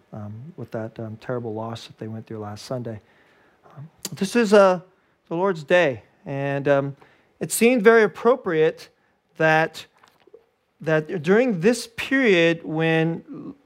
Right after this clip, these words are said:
you know, this, the, the, our shelter in place order from our county started on Monday, and then the s-, rest of the whole state joined us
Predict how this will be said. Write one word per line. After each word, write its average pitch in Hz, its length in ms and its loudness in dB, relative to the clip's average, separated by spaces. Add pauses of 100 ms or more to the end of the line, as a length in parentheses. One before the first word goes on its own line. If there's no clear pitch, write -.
(120)
you 156 140 -4
know, 143 80 -2
this, 190 240 2 (320)
the, 156 160 2
the, 156 180 4
our 196 480 6
shelter 208 540 0
in 180 180 -4
place 180 380 -2
order 165 500 0 (120)
from 151 160 -6
our 147 120 0
county 165 320 -2
started 151 480 0 (540)
on 143 520 -2 (240)
Monday, 175 680 4
and 143 220 -6
then 151 220 2
the 147 60 -4
s-, - 220 -10 (140)
rest 170 240 2
of 185 80 4
the 165 80 4
whole 214 320 2
state - 360 -4
joined 185 300 -2
us 196 180 0